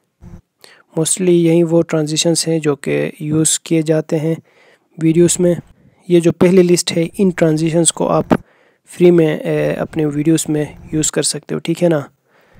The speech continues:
लेकिन ये जो नीचे जो लिस्ट है इनको आपने बाय करना होगा।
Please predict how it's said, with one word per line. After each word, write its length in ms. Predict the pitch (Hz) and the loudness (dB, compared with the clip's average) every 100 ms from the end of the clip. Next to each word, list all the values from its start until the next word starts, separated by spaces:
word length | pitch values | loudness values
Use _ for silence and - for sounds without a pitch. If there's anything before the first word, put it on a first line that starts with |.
| - - - - _ | -20 -20 -20 -20 _
लेकिन 360 | 165 160 185 190 | -6 2 2 6
ये 140 | 175 | 6
जो 240 | 165 170 - 180 | 6 4 2 4
नीचे 340 | 180 185 202 | 4 4 2
जो 160 | 165 160 | 4 4
लिस्ट 300 | 160 - - | 2 0 0
है 280 | 160 170 - - | 0 0 -2 0
इनको 220 | 180 175 | 2 6
आपने 340 | 165 170 175 165 - - | 4 4 2 2 -4 -4
बाय 180 | 156 156 | 0 0
करना 260 | 156 143 147 | 0 -2 0
होगा। 300 | 151 143 | -2 -4